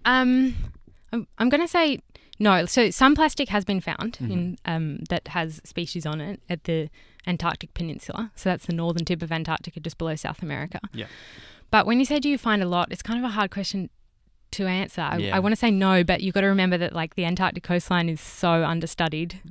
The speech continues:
Speaker 1: Um,
Speaker 2: Right.
Speaker 1: it's ice covered and we don't have stations in many locations. So there could be things there that we've just never seen.
Speaker 2: Or
Speaker 1: Um,
Speaker 2: get frozen or something.
Speaker 1: Yeah, um,
Speaker 2: Get covered.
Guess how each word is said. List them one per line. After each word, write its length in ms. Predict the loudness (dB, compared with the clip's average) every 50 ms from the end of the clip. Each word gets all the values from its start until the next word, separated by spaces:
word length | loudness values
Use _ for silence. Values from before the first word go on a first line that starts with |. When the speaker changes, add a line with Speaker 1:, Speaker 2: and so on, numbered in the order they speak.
| -10 -2
Speaker 1:
Um, 140 | 0 2 2
Speaker 2:
Right. 200 | 2 2 0 -2 -10 -20 -20 _
Speaker 1:
it's 180 | -10 -10 -10 -6 0
ice 260 | 2 4 4 4 0
covered 540 | -4 -4 -4 -4 -2 -2 -2 -2 -4 -6 -8 -6 -4
and 120 | -2 -2 -2
we 80 | -2
don't 220 | -2 -2 -2 -2 -4
have 180 | -6 -8 -8
stations 480 | -6 -4 -4 -4 -2 -4 -4 -4 -2 -2
in 80 | -2
many 200 | -2 -2 -2 -2
locations. 800 | -4 -4 -6 -6 -6 -6 -6 -6 -8 -8 -8 -10 -10 -10 -12 -18 -20 -20
So 420 | -18 -10 -6 -6 -4 -4 -6 -6 -8 _ -18 _ -20 -20 -20 _ _ _ _ _ _ _ -10 -10
there 80 | -10 -4
could 160 | -4 -4 -2
be 100 | -2 -4
things 240 | -2 -4 -4 -2 -2
there 160 | -2 -2 -2
that 80 | -4
we've 120 | -6 -8 -8
just 200 | -8 -8 -6 -4
never 200 | -6 -6 -6 -10
seen. 540 | -12 -6 -4 -4 -2 -2 -4 -6 -6 -8 -8 -10 -12 -6
Speaker 2:
Or 160 | -2 0 0
Speaker 1:
Um, 60 | 0 0
Speaker 2:
get 160 | -4 -6 -8
frozen 540 | -6 -4 -4 -4 -4 -4 -4 -4 -4 -4 -4
or 320 | -6 -8 -8 -10 -12 -14 -14 -18 _ -14
something. 140 | -4 0 2
Speaker 1:
Yeah, 460 | 4 4 4 4 4 2 0 -2 -4 -8 -10 -8 -4
um, 240 | -2 -2 -2 -2 -4
Speaker 2:
Get 180 | -6 -6 -6
covered. 340 | -6 -8 -8 -8 -8 -12 -14